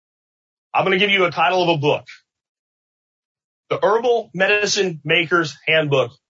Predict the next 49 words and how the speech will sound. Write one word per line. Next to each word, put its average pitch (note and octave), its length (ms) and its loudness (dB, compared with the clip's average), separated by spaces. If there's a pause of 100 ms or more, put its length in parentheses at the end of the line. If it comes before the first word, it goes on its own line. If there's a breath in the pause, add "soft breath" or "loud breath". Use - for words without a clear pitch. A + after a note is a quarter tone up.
by C#3+ 160 0
James C#3 400 -2
Green. B2+ 340 -6 (840)
One G3 260 0
book, G3+ 200 2
it'll D3+ 120 -2
cost E3+ 220 0
you D#3 60 0
about B2+ 120 -2
twenty-five E3+ 520 2
bucks. D#3+ 480 0 (360)
You A2+ 80 -8
don't C#3 120 2
need D#3 100 0
to D#3+ 80 2
take E3 180 0
online D#3 400 2
courses. E3 440 -2
Get D3 220 0
that E3 220 0
book. E3 260 0 (580)
It D3 80 2
will C3 200 2
walk E3+ 340 0
you F#3 100 -2
through F3 320 0
the B2 120 -2
basic D3+ 440 -2
safe E3 380 -2
herbs, F#3 540 -2 (440)
and C#3 120 0
it C#3+ 60 2
will D3+ 120 0
teach G#3+ 280 -2
you C3+ 60 -6
how C3+ 100 4
to C3+ 60 0
make D3 140 0
a D3 40 -2
tincture. C#3+ 440 -4
It D3 80 0
will D3+ 160 0
teach G3 240 -2
you E3 60 -4
how D3+ 100 2
to D3 80 -4
make D3 120 -2
a C#3+ 40 -2
salve. A#2 460 -2